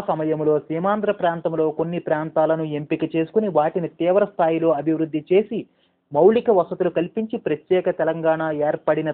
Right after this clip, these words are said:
తరువాత సీమాంధ్ర ప్రాంతంలో అభివృద్ధి చేసిన ప్రాంతాన్ని సీమాంధ్రులకు రాజధానిగా చేయాలని సంకల్పించకపోవటం అత్యంత శోచనీయం.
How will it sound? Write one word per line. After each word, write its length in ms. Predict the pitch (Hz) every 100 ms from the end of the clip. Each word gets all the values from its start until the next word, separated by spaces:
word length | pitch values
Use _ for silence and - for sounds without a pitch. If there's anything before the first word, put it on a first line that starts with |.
| 151
తరువాత 380 | 156 185 214 220 -
సీమాంధ్ర 480 | 147 165 165 165 165
ప్రాంతంలో 480 | 165 156 156 156 156 143
అభివృద్ధి 360 | 151 156 156 151
చేసిన 240 | 156 151 156 139
ప్రాంతాన్ని 560 | 151 156 202 220 240 - _ _ _ _ _ _
సీమాంధ్రులకు 680 | 170 180 196 220 233 226 226 185
రాజధానిగా 680 | 156 165 175 170 165 165 165 165
చేయాలని 520 | 156 156 151 156 156 151
సంకల్పించకపోవటం 1120 | 147 - 147 - 147 151 147 139 139 143 147 135
అత్యంత 480 | - - 196 196 202 -
శోచనీయం. 540 | 143 135 135 120 117